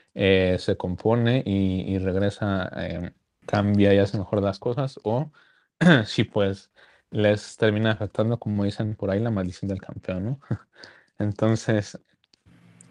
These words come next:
pues, bueno, eh, pasando a uno también de los temas más interesantes que pu-, pudimos ver esta semana y que por fin está de regreso aquí la, eh, bendita Champions, como le dicen por ahí. <laughs>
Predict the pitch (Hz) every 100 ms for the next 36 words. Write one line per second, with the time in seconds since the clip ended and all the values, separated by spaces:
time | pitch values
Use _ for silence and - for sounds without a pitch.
0 | - 117 110 110 101 95 - - - _
1 | - 120 117 117 113 - 170 175 165 -
2 | 117 131 123 104 127 127 117 113 113 127
3 | 107 92 120 120 - 98 95 - 104 110
4 | 113 113 104 - 98 101 107 110 104 -
5 | - 117 120 113 - 107 98 87 95 95
6 | 90 - 104 95 92 87 - - - _
7 | - 104 107 107 110 107 104 - 110 110
8 | 120 117 - 104 98 98 101 107 95 101
9 | 104 - 143 -